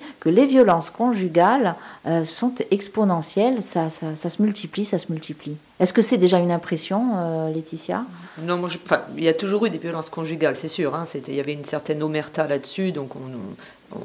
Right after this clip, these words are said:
Speaker 2: on n'en parlait pas. Euh, là, actuellement, euh, enfin, j'ai, j'ai un chiffre, hein, six cents cas de, de, de vif, donc, euh, violence intrafamiliale, euh, en Corse, six cents, six cents plaintes.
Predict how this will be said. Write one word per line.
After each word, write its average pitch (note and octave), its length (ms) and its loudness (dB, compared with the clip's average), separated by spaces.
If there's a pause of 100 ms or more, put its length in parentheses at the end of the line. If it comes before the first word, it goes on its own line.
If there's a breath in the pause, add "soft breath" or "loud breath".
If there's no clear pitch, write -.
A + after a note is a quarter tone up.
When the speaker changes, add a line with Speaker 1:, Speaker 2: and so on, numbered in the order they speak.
Speaker 2:
on C#3+ 60 -4
n'en C#3+ 100 2
parlait D3 260 -2
pas. C#3+ 280 2 (480 loud breath)
Euh, A2 160 -4
là, D#3 100 6
actuellement, F3 580 4
euh, C#3 380 0
enfin, C3 220 -6
j'ai, B2 200 -6
j'ai C3+ 140 -6
un C#3 100 -4
chiffre, G#3 360 -2
hein, E3 240 -2
six - 240 -4
cents F#3+ 220 -4
cas F#3 140 2
de, F3 120 -4
de, D3+ 400 0
de D3 100 -4
vif, G3 340 -4
donc, C#3+ 220 -10
euh, C#3+ 40 -2
violence D3 360 -6
intrafamiliale, D3+ 920 -2
euh, F2+ 460 0
en D3+ 120 -2
Corse, - 420 -6 (320)
six - 180 -12
cents, E3+ 260 -6 (200)
six - 160 -12
cents F#3 180 -12
plaintes. - 320 -12